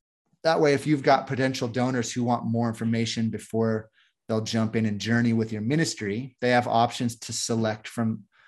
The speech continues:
for learning more about your ministry. Uh, towards the end of this course, I'm gonna show you eventually how every single button and page throughout your site can lead to your donate,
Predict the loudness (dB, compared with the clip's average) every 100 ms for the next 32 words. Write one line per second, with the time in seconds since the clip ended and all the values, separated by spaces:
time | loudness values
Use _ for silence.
0 | _ -6 0 2 4 4 2 0 0 -2
1 | -4 -6 -6 -6 -10 -10 -12 -14 -20 _
2 | _ -14 -8 -6 -6 -6 -4 -2 -2 0
3 | 0 0 -2 -4 -2 0 2 0 -6 -4
4 | -4 -2 -2 -2 -2 -6 -6 -6 -6 -8
5 | -10 -12 _ _ _ _ _ _ -14 -6
6 | -4 -2 0 0 0 0 0 0 0 0
7 | -2 -6 -8 -20 -20 _ -2 -2 0 0
8 | 2 0 -4 -4 0 0 0 -2 2 2
9 | 2 -2 -4 -2 2 2 4 4 0 -4
10 | -4 -4 -6 -8